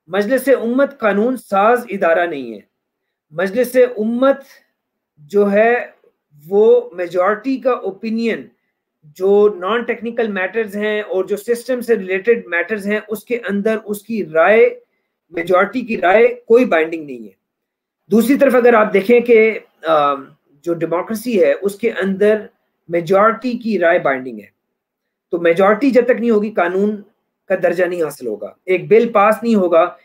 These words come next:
एक बिल कानून की हैसियत हासिल नहीं करेगा जब तक majority उसको, अ, enact नहीं करती। तो लिहाजा चाहे वो, अ, मामला हो, अ, technical नोयत का या फिर मामला हो, अ,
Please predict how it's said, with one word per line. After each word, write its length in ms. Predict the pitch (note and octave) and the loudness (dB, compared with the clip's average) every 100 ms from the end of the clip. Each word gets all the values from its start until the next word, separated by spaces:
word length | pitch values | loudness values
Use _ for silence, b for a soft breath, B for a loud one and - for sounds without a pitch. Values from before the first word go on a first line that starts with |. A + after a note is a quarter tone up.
| b _ - | b _ 2
एक 300 | G3 G3+ D#3 | 2 2 0
बिल 360 | G3 A#3 A#3 _ - | 0 0 -4 _ -2
कानून 380 | G3 G#3 C4 C4 | 0 2 2 0
की 180 | A#3 | -4
हैसियत 460 | G#3 F3 G#3 A3+ A3 | -6 -6 -4 -4 -4
हासिल 320 | F3+ F3 G3+ | -8 -8 -6
नहीं 120 | G#3 | -6
करेगा 300 | G3+ F3 F3 | -4 -2 -2
जब 200 | E3 D#3+ | -4 -4
तक 120 | F3 D#3 | -6 -8
majority 480 | D#3 D3+ D3+ E3 D#3 | -4 -2 -2 -6 -16
उसको, 480 | C#3 - F3+ - - _ _ _ | -10 -2 -2 -2 -10 _ _ _
अ, 80 | D3+ C3+ B2+ A#2+ A2+ _ D3 | -2 2 2 0 -6 _ -6
enact 280 | D3 D#3 | -6 -6
नहीं 100 | D3+ | -10
करती। 300 | C3+ G#2+ - G2+ _ _ _ _ _ - | -10 -12 -12 -20 _ _ _ _ _ -2
तो 60 | |
लिहाजा 560 | F3+ F3+ G#3 A#3+ B3 - - _ _ _ _ - | 0 2 4 4 2 0 -14 _ _ _ _ -4
चाहे 320 | F#3+ G3+ A#3+ | 0 4 4
वो, 540 | F#3+ G#3 G#3+ A3+ - - _ - | 4 2 2 2 -4 -20 _ -6
अ, 200 | D#3 D3 | -4 -6
मामला 460 | D3 D#3 F3 G#3+ A3 | -6 -6 -4 -2 0
हो, 600 | F#3+ F3 F#3+ G#3 G#3+ _ _ _ _ | 0 0 -2 -2 -4 _ _ _ _
अ, 240 | D3 C#3+ | -10 -10
technical 560 | C#3+ F#3 F3+ A3 A3 A#3+ | -6 -8 -6 -6 -2 -2
नोयत 340 | F#3+ E3+ E3+ | -2 -6 -6
का 340 | - C3+ C3 _ _ _ _ | -4 -4 -6 _ _ _ _
या 160 | D3+ G3 | 0 0
फिर 220 | G3+ G#3 | 2 0
मामला 360 | D#3+ E3 G#3+ G#3+ | 0 0 4 4
हो, 600 | F#3 F#3+ G3 A3+ A#3+ _ _ _ | 4 2 2 2 -2 _ _ _
अ, 420 | D3 D3 C3+ B2+ | -8 -4 -2 -2